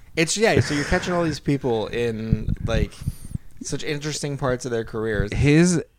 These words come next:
Speaker 2: performance in this movie is like Pee Wee Herman became a detective.
Speaker 1: That's what I'm saying.
Speaker 2: It's
Speaker 1: Like,
Speaker 2: not
Speaker 1: it's,
Speaker 2: good.
Speaker 1: it's fantastic.
Speaker 2: It is not good.
Speaker 1: It's
Speaker 2: I'm piecing this together again now 'cause you watched this movie. I didn't watch this movie. And it's all slowly coming together 'cause I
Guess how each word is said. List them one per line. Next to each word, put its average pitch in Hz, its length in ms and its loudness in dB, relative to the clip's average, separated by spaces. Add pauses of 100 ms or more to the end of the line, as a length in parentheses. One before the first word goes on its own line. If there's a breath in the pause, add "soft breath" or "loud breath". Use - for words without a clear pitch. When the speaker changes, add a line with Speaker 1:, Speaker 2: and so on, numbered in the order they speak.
(120)
Speaker 2:
performance 117 600 8
in 123 80 4
this 123 120 6
movie 123 360 6
is 107 140 4
like 92 280 2
Pee 101 240 6
Wee 104 180 6
Herman 95 480 6
became 90 400 2
a 90 60 6
detective. 76 760 -4 (920 soft breath)
Speaker 1:
That's 135 180 -14
what 190 60 -8
I'm 170 100 -8
saying. 185 400 -8
Speaker 2:
It's 107 220 2
Speaker 1:
Like, 120 60 6
Speaker 2:
not 113 220 8
Speaker 1:
it's, 107 80 -2
Speaker 2:
good. 90 360 2
Speaker 1:
it's 135 160 -10
fantastic. 135 540 -4
Speaker 2:
It 107 60 6
is 104 220 6
not 95 380 2
good. 80 260 0
Speaker 1:
It's 78 100 -2
Speaker 2:
I'm 120 200 10
piecing 170 460 6
this 139 180 6
together 110 400 6
again 120 240 6
now 123 200 6 (420 loud breath)
'cause 135 200 8
you 190 140 10
watched 113 320 12
this 90 100 2
movie. 73 300 0
I 104 180 6
didn't 95 140 6
watch 85 160 4
this 80 80 -4
movie. 73 280 -2 (300 soft breath)
And 107 140 6
it's 104 100 6
all 131 220 12
slowly 135 340 8
coming 117 220 6
together 101 260 4
'cause 104 160 0
I 104 180 0